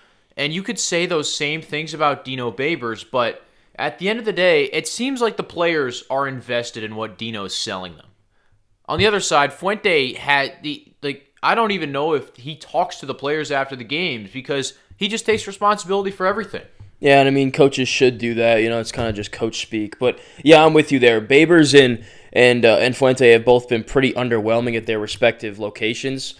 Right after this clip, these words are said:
Speaker 2: They're pretty similar. Like, Fuente's thirty-eight and twenty-six, and, of course, he's in his sixth season right now, and Babers on the other side. He has a losing record in his sixth season, so Syracuse fans would love to have that thirty-eight and twenty-six record. That would be good here. But, the, like you said before,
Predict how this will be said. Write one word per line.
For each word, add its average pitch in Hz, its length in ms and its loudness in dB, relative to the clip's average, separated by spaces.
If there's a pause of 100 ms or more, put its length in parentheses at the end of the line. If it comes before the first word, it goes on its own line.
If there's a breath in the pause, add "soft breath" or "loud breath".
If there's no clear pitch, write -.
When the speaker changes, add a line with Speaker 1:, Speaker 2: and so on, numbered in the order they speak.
(120)
Speaker 2:
They're 120 100 -4
pretty 143 220 -4
similar. 127 520 -6
Like, 101 260 -12
Fuente's 123 420 -8
thirty-eight 120 320 -8
and 104 100 -12
twenty-six, 113 720 -8
and, 101 120 -20
of - 300 -20
course, 110 200 -12
he's 107 100 -18
in 110 80 -16
his 101 100 -16
sixth - 260 -12
season 113 280 -12
right 107 160 -10
now, 107 240 -10
and 104 100 -16
Babers 110 300 -12
on 110 40 -18
the 104 40 -12
other 107 100 -12
side. 107 240 -10
He 123 80 -6
has 127 140 -4
a 117 40 -10
losing 110 360 -12
record 113 360 -8 (320 soft breath)
in 117 120 -14
his 110 120 -10
sixth - 260 -10
season, 107 260 -14
so - 120 -16
Syracuse 120 500 -10
fans 110 300 -12
would 101 100 -18
love 113 180 -10
to 104 100 -12
have 107 220 -10
that 98 200 -12
thirty-eight 104 360 -12
and 98 100 -20
twenty-six 101 500 -18
record. 101 380 -14
That 95 120 -14
would 92 120 -18
be 92 160 -20 (220 soft breath)
good 160 160 2
here. 135 180 -2
But, 107 140 -14
the, 117 340 -8
like 139 160 -8
you 120 80 -12
said 120 240 -4
before, 107 460 -8